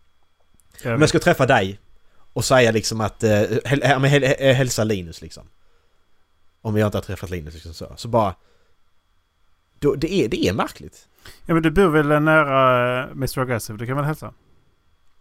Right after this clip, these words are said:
Speaker 2: Ja, men det kan jag göra, definitivt. Jag går upp där och, eh, ringer på och hälsar. Jag såg faktiskt hans, eh, morsa på pizzerian här borta.
Speaker 1: Åh, fy fan.
Speaker 2: I,
Speaker 1: Gick du ut
Speaker 2: för, för
Speaker 1: igen,
Speaker 2: några
Speaker 1: eller?
Speaker 2: veckor sedan.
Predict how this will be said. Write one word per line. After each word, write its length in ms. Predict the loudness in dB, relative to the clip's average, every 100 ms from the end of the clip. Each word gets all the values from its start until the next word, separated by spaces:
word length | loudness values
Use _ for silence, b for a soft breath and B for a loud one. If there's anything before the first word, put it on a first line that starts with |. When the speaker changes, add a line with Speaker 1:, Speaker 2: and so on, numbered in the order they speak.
| _ _ _ _
Speaker 2:
Ja, 180 | 0 2
men 80 | 2
det 100 | 0
kan 120 | 2
jag 60 | 4
göra, 120 | 4
definitivt. 580 | 2 0 0 0 2 4
Jag 100 | 4
går 80 |
upp 120 | 2 2
där 180 | 4
och, 340 | 4 4 4 4
eh, 100 | 0 -4 -8
ringer 220 | -6 -2
på 140 | 0
och 100 | 0
hälsar. 300 | 0 -4 -10 -20 _ _ _ _ _ _ _ _ _ -20 -20 _ _ -4
Jag 120 | 2
såg 120 | 2
faktiskt 160 | 2 2
hans, 240 | 0 2
eh, 140 | 2 4
morsa 340 | 2 0 -6
på 80 | -6
pizzerian 460 | -6 -2 -2 -2
här 120 | -2 -4
borta. 220 | -4 -4
Speaker 1:
Åh, 80 | -4
fy 320 | -4 -6 -8
fan. 200 | -8 -6
Speaker 2:
I, 280 | -4 -4 -4
Speaker 1:
Gick 160 | -8 0
du 80 | 2
ut 40 |
Speaker 2:
för, 60 | 4
för 80 | 4
Speaker 1:
igen, 100 | 6
Speaker 2:
några 60 |
Speaker 1:
eller? 20 | 4
Speaker 2:
veckor 120 | 0 -4
sedan. 220 | -10